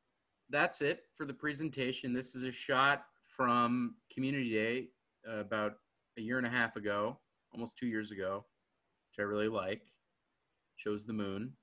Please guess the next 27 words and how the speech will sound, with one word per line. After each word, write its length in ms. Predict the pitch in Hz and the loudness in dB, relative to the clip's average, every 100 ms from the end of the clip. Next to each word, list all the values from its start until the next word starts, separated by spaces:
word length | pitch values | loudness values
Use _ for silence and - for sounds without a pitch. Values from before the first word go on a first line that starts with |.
| _ _ _ _ _ _ _ _ _ - | _ _ _ _ _ _ _ _ _ -14
and 100 | 101 | -8
the 60 | |
lights. 480 | 113 123 - - - _ - | -2 -2 -4 -14 -20 _ -6
Um, 440 | 110 104 101 98 _ _ _ _ _ _ _ | -2 -2 -4 -10 _ _ _ _ _ _ _
so 360 | - - 127 131 | -8 2 2 2
if 120 | - - | -2 -4
anyone 300 | 196 214 180 | -2 -2 0
has 300 | 156 160 147 | 0 -2 -2
any 140 | 127 | -6
questions 680 | - 131 131 - 139 127 120 | -2 0 0 0 -4 -4 -2
now 440 | 117 113 113 113 | 0 2 2 0
and 180 | - 104 | -4 -4
you 160 | 110 120 | 0 2
are 140 | 113 | 2
on, 500 | 110 107 107 107 104 107 _ _ _ _ _ | 2 2 2 0 -4 -10 _ _ _ _ _
um, 560 | 110 95 95 95 95 - _ _ _ _ _ _ _ _ _ _ _ _ _ _ | -6 -4 -4 -6 -10 -14 _ _ _ _ _ _ _ _ _ _ _ _ _ _
the 120 | 107 | -6
Zoom 400 | 98 110 127 131 | -4 0 0 2
meeting, 440 | 123 110 107 120 147 - _ - | 2 2 0 -2 -6 -14 _ -4
um, 480 | 107 104 101 101 - _ _ - | 0 0 0 -6 -12 _ _ -8
please 680 | 120 117 117 113 - - - _ _ _ _ _ | -4 -2 -2 -6 -12 -14 -16 _ _ _ _ _
raise 220 | - 107 110 | -2 -2 0
your 120 | 107 | -2
hand 420 | 104 104 120 156 _ _ _ _ _ _ _ _ _ _ _ _ - | -2 -2 -2 -6 _ _ _ _ _ _ _ _ _ _ _ _ -12
and 60 | |
we 120 | 101 104 | -10 -8
can 380 | 110 98 98 | -8 -10 -10